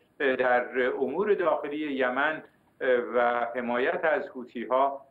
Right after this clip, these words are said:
اه، اقدامی انجام می‌ده. با این حرفی که این آقای روحانی زده، یعنی اینکه،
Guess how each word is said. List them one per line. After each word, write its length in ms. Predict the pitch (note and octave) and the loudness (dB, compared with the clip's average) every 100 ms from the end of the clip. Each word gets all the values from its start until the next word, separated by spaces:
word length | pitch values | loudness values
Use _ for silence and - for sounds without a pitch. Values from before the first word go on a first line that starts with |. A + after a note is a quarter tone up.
| _ | _
اه، 80 | B2+ | 0
اقدامی 580 | C3 C#3+ A#2+ C3 D#3+ D3+ | 2 0 0 2 2 0
انجام 360 | B2+ A2 A#2 | -4 -2 -4
می‌ده. 200 | A2+ G#2 | -4 -8
با 160 | G#2+ - | -2 0
این 140 | - | 0
حرفی 380 | D3+ F3+ F#3+ F3+ | -2 -4 -2 -8
که 140 | - D#3 | -8 -8
این 160 | D#3 | -2
آقای 340 | C#3 B2 C3+ C3+ | 0 2 4 4
روحانی 480 | B2+ B2 A#2+ A#2 | 4 2 2 -2
زده، 260 | G#2 A2+ G2+ | 0 0 2
یعنی 420 | C3+ C3 A#2 A2+ | 0 2 0 0
اینکه، 440 | C3+ C#3 D3 C#3+ | -6 -2 2 2